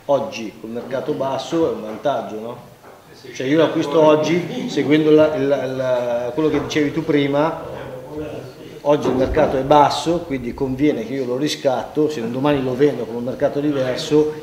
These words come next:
Speaker 1: il gap di differenza che pagherei sarebbe sicuramente superiore, giusto? Perché la formula è sempre quella, che però è data dal prezzo di vendita del libero mercato, giusto? Quindi oggi sarebbe favorevole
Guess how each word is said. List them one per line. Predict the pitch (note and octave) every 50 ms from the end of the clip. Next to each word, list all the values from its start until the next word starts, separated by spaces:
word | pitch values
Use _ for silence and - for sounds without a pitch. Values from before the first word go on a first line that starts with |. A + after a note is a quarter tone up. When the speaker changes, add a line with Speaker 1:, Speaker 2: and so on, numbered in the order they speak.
| - -
Speaker 1:
il | C3+ B2+ B2
gap | D#3 E3+ D3
di | C3+ B2+
differenza | C#3+ C#3+ - D3+ D#3 D3+ D#3 D3+ C#3
che | - C#3
pagherei | C3 - - C#3+ D3 C#3+ C#3 C#3+ C#3+ C#3+ D3 D3 C#3 C3+ C3+ C3+ C3+ C#3 D3 E3 D#3+ D#3 - - -
sarebbe | - - B2 A#2+ C3+ C3+ C#3
sicuramente | C#3 D#3 D#3+ D#3+ B2+ B2+ B2 C3+ C3 C3 C3
superiore, | A#2 A#2+ A#2 A#2 A2+ B2 C3+ C3 A#2 G#2+ - - - - - - - - - - - - - -
giusto? | - C#3+ C#3+ C3+ - B2
Perché | - B2 A#2+ C#3+
la | C#3 -
formula | - F3+ F#3 G#3+ G#3
è | E3+
sempre | - D#3 C#3 A#2 C3 C3
quella, | - C#3+ B2+ A#2 A2 A2 A2+ - - - - - -
che | - D3
però | D3+ D#3 D3+ D#3+ E3+ F3+ - - - - - - - -
è | - A#2+ A2+
data | A#2+ C#3 C#3 C#3 - E3
dal | C#3+ C3+ B2 A2+
prezzo | A#2+ C3 C#3+ C#3 C3 - C#3+
di | B2+ B2 C3 C3+
vendita | B2+ C#3+ D3 C#3+ C#3+ C#3+ C3+ D3+ D3 - E3+ -
del | B2+ B2 A#2+
libero | B2 C3+ D3 C#3 C#3+ B2
mercato, | A#2 A#2 A2 - - A#2 G2+ - - A2
giusto? | A#2+ B2 A#2 - A2+ G#2+ - - - - - -
Quindi | C#3+ C3+ B2 C3 D3
oggi | D3+ D3+ D3 D#3 E3
sarebbe | - D3 C3 B2 B2+ C3 C3 A#2+
favorevole | - D3 C#3 C3+ C#3 C#3 C3+ C3 C3 B2+ B2+ C3 C#3 C#3+